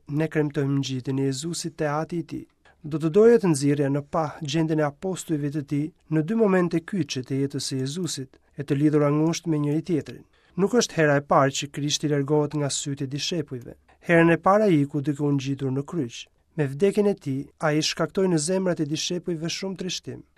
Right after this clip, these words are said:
Askush nuk mbeti aty me të, ikën të gjithë. Mbeti vetëm Gjoni dhe nëna e tij, Maria.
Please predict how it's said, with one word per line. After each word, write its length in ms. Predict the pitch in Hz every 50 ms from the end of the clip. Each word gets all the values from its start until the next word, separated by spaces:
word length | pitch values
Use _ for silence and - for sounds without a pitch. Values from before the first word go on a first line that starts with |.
| _ _ _
Askush 460 | - 156 156 - - - 220 208 - 185
nuk 120 | 156 139
mbeti 360 | 151 147 135 165 165 160 160 160
aty 160 | 160 - 196
me 140 | 190 190 175
të, 140 | - 135 113 - - - _ _ - 190
ikën 220 | 175 - 185 160 151
të 120 | 190 190 175
gjithë. 240 | 165 139 120 - _ _ _ _ -
Mbeti 360 | 170 160 147 175 185 180 190 170
vetëm 260 | 180 170 175 165 156 139 123
Gjoni 280 | 143 143 147 151 156
dhe 140 | 139 151 147
nëna 220 | 151 160 160 156 156
e 60 | 156 - -
tij, 160 | 156 123 107 - - _ _
Maria. 560 | - 139 135 135 139 147 165 156 135 113 110